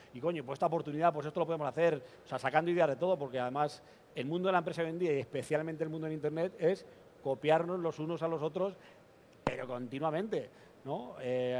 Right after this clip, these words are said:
hace poco había alguien que decía, ¿no? Y aquí hace poco, eh, hoy mismo se decía,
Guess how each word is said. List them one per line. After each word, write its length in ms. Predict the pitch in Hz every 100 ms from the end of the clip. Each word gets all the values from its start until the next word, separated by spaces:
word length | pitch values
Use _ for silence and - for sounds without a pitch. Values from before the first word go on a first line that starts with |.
| 131
hace 200 | 135 143
poco 240 | 165 151
había 160 | 151 151
alguien 200 | 156 156
que 100 | 156
decía, 280 | 127 147 147
¿no? 160 | 185
Y 120 | 240
aquí 200 | 139 131
hace 400 | 156 165 156 139
poco, 240 | 143 156 151 151
eh, 220 | 160 165
hoy 140 | 151 147
mismo 260 | 151 147
se 100 | 135
decía, 360 | 147 151 170